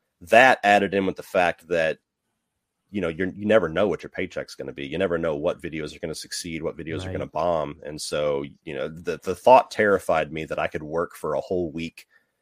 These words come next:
Speaker 1: and
Speaker 2: Make thirty
Speaker 1: really not,
Speaker 2: bucks,
Speaker 1: not make
Speaker 2: yeah.
Speaker 1: shit. Uh, and so I wa-, I was always like, "No, like, I'm maintaining it fine with a full-time job that's reliable and my check's reliable. I, I'm never gonna be at a point where I'm, I'm gonna throw caution to the wind."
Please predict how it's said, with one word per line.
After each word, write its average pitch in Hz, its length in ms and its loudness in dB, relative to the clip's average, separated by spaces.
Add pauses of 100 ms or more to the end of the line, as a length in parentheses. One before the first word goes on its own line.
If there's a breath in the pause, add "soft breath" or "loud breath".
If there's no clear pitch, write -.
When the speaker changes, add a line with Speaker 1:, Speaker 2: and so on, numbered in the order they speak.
(340)
Speaker 1:
and 73 600 -4 (340)
Speaker 2:
Make 98 220 -10
thirty 107 120 -2
Speaker 1:
really 87 180 2
not, 85 220 0
Speaker 2:
bucks, - 100 -12
Speaker 1:
not 90 180 -2
make 80 200 -2
Speaker 2:
yeah. 101 40 -6
Speaker 1:
shit. 95 420 -2 (140)
Uh, 73 260 -4
and 76 180 -4
so 87 240 2
I 82 120 4
wa-, 87 220 2
I 92 60 -2
was 95 140 -2
always 92 260 4
like, 78 180 -2
"No, 69 320 -6
like, 82 140 0
I'm 117 200 2
maintaining 110 520 2
it - 120 -6
fine 92 640 0
with 85 140 -4
a 80 40 -4
full-time 87 500 -4
job 82 320 -2
that's 78 180 -14
reliable 85 580 0
and 76 80 -6
my 65 100 -12
check's - 320 -8
reliable. 90 480 -2
I, 80 120 -2
I'm 90 160 -8
never 85 460 -4
gonna 80 160 -8
be 78 120 -10
at 76 60 -10
a 80 40 -10
point 76 280 -6
where 73 140 -4
I'm, 71 180 -6
I'm 78 80 -10
gonna 71 200 -8 (720)
throw 82 160 0
caution 73 400 -2
to 73 60 -12
the 71 120 -8
wind." 65 340 -8